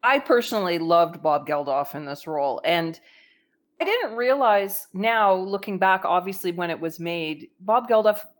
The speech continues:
I guess he was, you know, of some celebrity, but he wasn't, he hadn't yet done Live Aid, so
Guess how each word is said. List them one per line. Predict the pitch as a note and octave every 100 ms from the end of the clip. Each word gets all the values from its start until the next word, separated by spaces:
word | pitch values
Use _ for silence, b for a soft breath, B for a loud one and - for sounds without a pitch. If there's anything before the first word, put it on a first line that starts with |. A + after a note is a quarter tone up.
| -
I | F#3+
guess | F#3+ F#3+ -
he | G3
was, | F3 D#3 D3 -
you | A#3+ F#3
know, | D3+
of | - E3
some | - G3+
celebrity, | A3 F#3+ D#3 D3+ D#3 D3+
but | D#3+ -
he | A3
wasn't, | G3+ G#3+ G#3 F3+ - - _ _
he | G#3+ A3
hadn't | G#3 A3 F#3+ E3 F3
yet | D#3+ - D#3+
done | E3+ E3 D#3 D3+ _ _ _
Live | F3+ E3 D3+
Aid, | F3+ A3+ A#2+ -
so | - F3+ D#3+ D#3+ D#3 D3